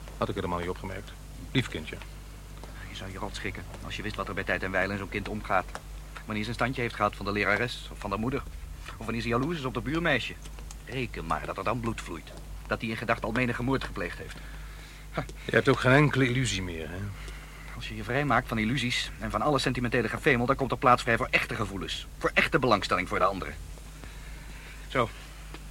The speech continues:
Speaker 2: ik ben thuis. Hier, alsjeblieft. Hou het maar. Ik heb er toch niks aan.
Speaker 1: Maar je hebt toch zelf om het adres van die advocaat gevraagd?
Speaker 2: Ik kan hem niet betalen.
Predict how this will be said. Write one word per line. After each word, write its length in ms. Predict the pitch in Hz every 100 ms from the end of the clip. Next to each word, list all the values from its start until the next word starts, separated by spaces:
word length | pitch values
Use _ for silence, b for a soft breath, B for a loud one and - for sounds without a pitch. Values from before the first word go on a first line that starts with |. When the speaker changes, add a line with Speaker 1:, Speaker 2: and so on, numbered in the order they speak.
| -
Speaker 2:
ik 60 | -
ben 140 | 101
thuis. 320 | 117 95 - - - - - - -
Hier, 120 | 90 -
alsjeblieft. 340 | - - 90 - - - - - -
Hou 140 | 135
het 80 | 123
maar. 140 | 107 - - - -
Ik 60 | -
heb 80 |
er 60 | -
toch 120 | 170
niks 180 | 139 120
aan. 100 | 98 - - - - - - - - - - - -
Speaker 1:
Maar 200 | 220 202
je 60 | 202
hebt 120 | 208
toch 100 | -
zelf 180 | 233 214
om 60 | 220
het 100 | 220
adres 260 | 202 220
van 80 | 214
die 100 | 214
advocaat 360 | - 190 220 196
gevraagd? 440 | - 262 247 - - - -
Speaker 2:
Ik 60 | - - -
kan 100 | 180
hem 80 |
niet 120 | 190 175
betalen. 520 | 156 202 233 226